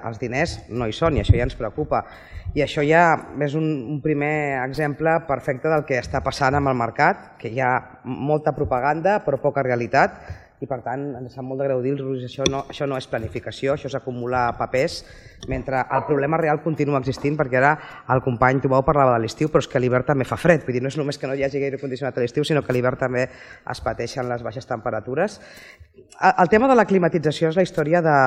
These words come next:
d'un despropòsit, senyor Oliver, i vostè no és l'únic responsable, eh? I aquí cal fer una mica de,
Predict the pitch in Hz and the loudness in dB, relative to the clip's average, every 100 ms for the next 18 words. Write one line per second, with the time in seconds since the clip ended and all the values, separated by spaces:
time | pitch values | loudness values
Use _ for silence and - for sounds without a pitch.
0 | 123 120 123 131 127 - 131 117 127 131 | 6 2 0 0 -2 -2 -4 0 0 -2
1 | - 120 117 113 123 120 104 - 139 131 | -4 -2 -2 0 -2 -2 -6 -8 -6 -6
2 | 131 120 117 123 123 113 - 113 101 104 | -6 -6 -6 -8 -6 -8 -8 -12 -10 -10
3 | 101 113 151 - - - - 135 151 160 | -4 0 0 -2 -14 -20 -16 -6 -4 -2
4 | 147 175 185 170 160 156 175 165 | 2 2 4 2 2 2 4 4